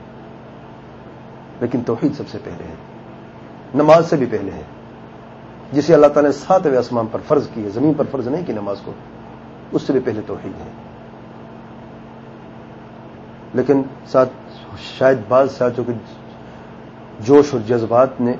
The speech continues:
ان کو یہ بھلا دیا ہے کہ توحید پہلے، بعد میں جہاد ہے۔ نمبر دو، نبی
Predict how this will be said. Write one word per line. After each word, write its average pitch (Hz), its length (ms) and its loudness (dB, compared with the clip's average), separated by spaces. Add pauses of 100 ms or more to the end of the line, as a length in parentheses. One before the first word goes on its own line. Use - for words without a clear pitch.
(320)
ان 127 80 0
کو 127 100 2
یہ 120 80 4
بھلا 117 280 2
دیا 110 240 0
ہے 117 80 -4 (1040)
کہ 120 60 -4 (1120)
توحید 131 360 0
پہلے، 127 300 -4
بعد 104 120 -4
میں 98 220 -12
جہاد 85 220 -12
ہے۔ - 160 -16 (4000)
نمبر 113 240 2
دو، 131 220 6 (680)
نبی 165 320 4